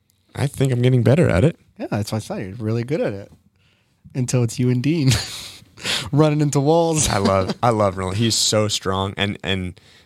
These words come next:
Speaker 1: just, like, technical. Every
Speaker 2: Yeah.
Speaker 1: time I'm there, he's there. Um,
Speaker 2: Yeah.
Speaker 1: really, really enjoy rolling with him.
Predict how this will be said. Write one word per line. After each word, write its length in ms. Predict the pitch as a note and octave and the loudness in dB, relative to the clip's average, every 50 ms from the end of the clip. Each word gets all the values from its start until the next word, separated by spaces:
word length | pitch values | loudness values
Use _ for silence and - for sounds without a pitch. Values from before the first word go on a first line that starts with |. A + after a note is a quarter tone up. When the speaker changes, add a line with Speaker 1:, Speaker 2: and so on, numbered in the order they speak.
| _ _ | _ _
Speaker 1:
just, 200 | - B2 A2 - | 0 0 0 0
like, 160 | G2+ G2 - | -2 -6 -4
technical. 380 | - B2 G#2+ - - - - - | -4 -4 -4 -4 -6 -10 -8 -2
Every 180 | - C3 D3 D3+ | 0 2 2 2
Speaker 2:
Yeah. 60 | - | 2
Speaker 1:
time 140 | C#3 C#3 B2+ | 2 0 2
I'm 120 | A#2 G#2+ G#2+ | 2 2 2
there, 200 | A#2 B2 A#2 F#2 | 2 2 2 0
he's 220 | F#2+ F2+ - - | -2 -4 -6 -6
there. 280 | - E2+ E2+ G2 G2 - - | -4 -4 -4 -4 -4 -8 -6
Um, 440 | - F#2 F#2 F#2 F2+ F2+ F2+ - - - - _ _ _ _ _ _ - | -4 -4 -2 -2 -4 -4 -8 -12 -16 -20 -20 _ _ _ _ _ _ -12
Speaker 2:
Yeah. 120 | A2+ A2+ | -4 -2
Speaker 1:
really, 200 | A2+ A2 A2 G2+ | 0 0 0 0
really 320 | G2 G2 G2+ G2 F#2+ F#2+ F#2 | -2 -2 -2 0 0 0 0
enjoy 320 | F2+ F#2 F2+ F2+ F2+ F2+ | -2 -4 -4 -4 -4 -4
rolling 260 | F2 F2 F2+ F2+ F2+ | -4 -4 -4 -4 -4
with 120 | E2+ E2+ - | -6 -6 -6
him. 160 | F#2 F#2 | -8 -8